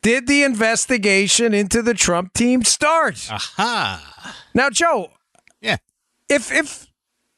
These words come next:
Speaker 1: someone breaks into your house, God forbid, I'm looking at the background there,
Speaker 2: Huh.
Speaker 1: how does the police investigation start? You dial nine one one, right?
Speaker 2: Uh, yeah, yeah, I would. That's
Speaker 1: C-,
Speaker 2: what I
Speaker 1: pretty,
Speaker 2: do.
Speaker 1: right?
Speaker 2: Yeah,
Speaker 1: That's
Speaker 2: yeah.
Speaker 1: how it starts. Or else, how would they know? The answer is they wouldn't.
Speaker 2: Right.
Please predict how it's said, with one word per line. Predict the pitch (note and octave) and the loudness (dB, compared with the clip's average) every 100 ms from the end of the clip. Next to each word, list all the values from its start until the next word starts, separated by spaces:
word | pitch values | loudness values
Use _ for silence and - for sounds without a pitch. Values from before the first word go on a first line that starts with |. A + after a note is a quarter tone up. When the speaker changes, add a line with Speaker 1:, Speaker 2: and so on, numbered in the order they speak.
| _ | _
Speaker 1:
someone | - - G4 G#4 G4 A#3 | 0 2 2 2 -2 0
breaks | A3+ C4 A3+ A#3+ | 2 2 2 0
into | A3+ F#3 | 0 0
your | F#3 F3+ D#3 | 0 2 0
house, | D#3 C#3 - | -2 -4 -2
God | C#3+ A#2+ | -2 -2
forbid, | - A2+ C#3+ F3+ | -2 0 0 2
I'm | D#3 | 0
looking | C#3 C3+ | -2 -2
at | G#2+ | -4
the | |
background | F#2+ A2 G#2+ - A#2+ G#2 G2 | -2 0 0 0 0 2 2
there, | G#2+ E3 - _ - | 2 0 -4 _ -4
Speaker 2:
Huh. | - - - | -2 -2 0
Speaker 1:
how | G4 | 2
does | A#4 F4 | 2 0
the | C#4+ | 0
police | A3 B3+ A3 | 0 0 0
investigation | G3+ F#3 E3 F#3 E3 E3 D#3 D3 | 0 0 -2 -2 0 0 0 0
start? | - F3 C4+ | 2 0 2
You | A#3 | 0
dial | B3+ B3+ | 2 0
nine | C4 C4+ C4+ | 0 0 0
one | C#4+ | 0
one, | F4+ A#3+ | 0 0
right? | D#3+ B3+ - _ _ _ - | 0 -2 -6 _ _ _ -10
Speaker 2:
Uh, | C#3+ | -4
yeah, | C#3 A2+ | -4 -2
yeah, | C#3+ A#2 B2 | -2 -2 -2
I | G3+ | -4
would. | B2 D3 F3+ | -2 -4 -2
That's | A#3+ G#3 | -2 0
Speaker 1:
C-, | |
Speaker 2:
what | A3 | 0
I | |
Speaker 1:
pretty, | A3 E4+ | 0 0
Speaker 2:
do. | |
Speaker 1:
right? | G3 A3 | 0 0
Speaker 2:
Yeah, | - - | 0 -2
Speaker 1:
That's | A3 - | 0 0
Speaker 2:
yeah. | |
Speaker 1:
how | C4 | -2
it | - | -2
starts. | F4 C4+ E3 | 0 0 0
Or | F3 | 0
else, | F#3+ D#3+ | 0 -2
how | F3 | -2
would | G#3+ G#3+ | -2 0
they | A#3+ | 0
know? | D4+ C4 B2 - | 2 0 -2 -4
The | D#3+ F3+ | 0 0
answer | - G3 | 2 0
is | A3+ | 0
they | C4 | 0
wouldn't. | E4 A#3+ G2 - | 0 -4 -8 -12
Speaker 2:
Right. | - | -12